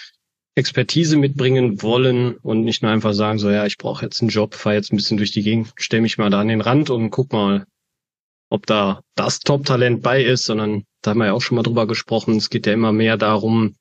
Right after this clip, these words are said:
die Breite überhaupt in den Sport zu holen und dann daraus dann einen Leistungsträger zu trainieren. Jetzt hat die Lisa natürlich schon eine gute Grundkoordination mitgebracht, wahrscheinlich, äh, ein bisschen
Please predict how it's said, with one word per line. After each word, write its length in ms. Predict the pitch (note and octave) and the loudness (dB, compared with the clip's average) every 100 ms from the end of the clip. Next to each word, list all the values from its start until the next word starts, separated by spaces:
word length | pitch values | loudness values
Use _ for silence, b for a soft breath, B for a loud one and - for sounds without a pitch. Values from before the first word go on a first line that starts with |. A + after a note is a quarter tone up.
| C3+ | -2
die 80 | |
Breite 460 | A2+ A#2 A#2 C3 C3 | 0 0 2 2 0
überhaupt 420 | A#2 G#2+ B2 B2+ | -2 0 0 0
in 80 | A#2 | 0
den 140 | A#2 | 0
Sport 400 | A2 - A2+ A2+ | 0 -2 -2 0
zu 140 | - A#2 | 0 0
holen 340 | A2+ A#2 A#2 | 2 2 2
und 180 | G#2 G2+ | 2 2
dann 220 | G#2 G#2 | 0 0
daraus 400 | G2+ G2+ F#2+ G2+ | 2 2 0 0
dann 300 | G#2+ G2 F#2+ B B B B - | 0 0 0 B B B B -4
einen 100 | G#2 | 0
Leistungsträger 840 | A2+ B2+ C3 A#2 - B2+ A#2+ A2 | 2 2 0 -2 -2 -2 0 0
zu 160 | - A2 | 0 -4
trainieren. 580 | - A2 A2 A#2 G2 F2+ _ _ _ _ _ | -4 -2 0 2 0 -2 _ _ _ _ _
Jetzt 220 | - - | -20 -4
hat 140 | C3+ C#3 | -2 0
die 60 | |
Lisa 260 | A#2 C3 C3 | 2 2 2
natürlich 400 | A#2+ G#2 B2+ A#2+ | 2 0 0 2
schon 180 | B2 A#2+ | 2 2
eine 400 | A2+ A2+ A2 G#2 | 4 2 0 -2
gute 340 | - A#2+ F#3 D#3+ | -2 0 2 0
Grundkoordination 1160 | C#3 F3+ G#3+ D#3 D#3+ D3 C#3+ C#3 - D3 D3 | 2 0 0 0 2 2 2 2 0 0 2
mitgebracht, 600 | C#3 C#3+ - C#3+ C#3 D3+ - | 2 0 -2 -4 -4 -4 -2
wahrscheinlich, 640 | C#3+ C3+ C#3 C#3 C#3+ C3+ | -2 0 2 4 2 0
äh, 40 | A2+ | -4
ein 280 | B2 A#2+ A2+ | -2 -2 0
bisschen 520 | A#2+ - A#2+ A#2+ | 0 2 2 2